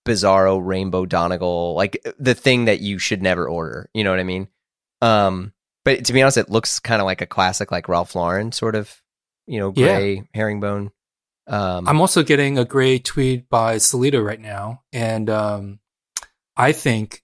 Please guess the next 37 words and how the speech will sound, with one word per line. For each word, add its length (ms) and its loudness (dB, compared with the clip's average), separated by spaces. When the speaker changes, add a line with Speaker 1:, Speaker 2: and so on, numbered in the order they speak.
Speaker 2:
that, 760 -2
uh, 260 -6
gray 240 2
tweeds 300 -2
work 180 -4
really 160 2
well 260 0
at 120 -12
night 480 -8
because, 680 -2
um, 380 -6
it's 100 -4
just 160 -2
a 40 2
little 220 4
bit 80 -6
more 120 -2
of 60 -4
an 100 -6
elegant 440 -2
tweed 320 0
versus, 480 2
like, 180 -2
if 100 -10
you 60 -2
think 240 -2
of, 180 0
if 80 -2
you 80 4
normally 240 4
think 160 -2
of 80 -6
tweed, 240 0
you 80 -4
think 180 -6
of, 120 -4
like, 340 -8